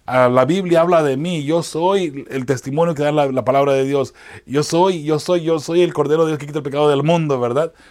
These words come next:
Y está todo registrado. Ahora,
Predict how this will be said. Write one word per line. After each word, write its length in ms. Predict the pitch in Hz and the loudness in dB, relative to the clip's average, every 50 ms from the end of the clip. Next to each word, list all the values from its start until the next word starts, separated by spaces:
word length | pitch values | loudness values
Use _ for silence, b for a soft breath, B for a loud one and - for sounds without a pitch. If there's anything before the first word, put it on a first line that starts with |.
| b b b b | b b b b
Y 120 | - 123 123 | -8 -6 -4
está 180 | 113 - 139 | -2 -2 0
todo 320 | 127 156 151 151 156 147 143 | 0 2 2 2 4 2 2
registrado. 640 | 131 127 117 120 113 - - 117 95 87 78 - _ _ _ _ _ _ _ _ _ - | 0 -2 -4 -6 -8 -6 -6 -8 -8 -8 -12 -16 _ _ _ _ _ _ _ _ _ -4
Ahora, 320 | 117 120 123 104 90 - | 0 0 0 0 -2 -8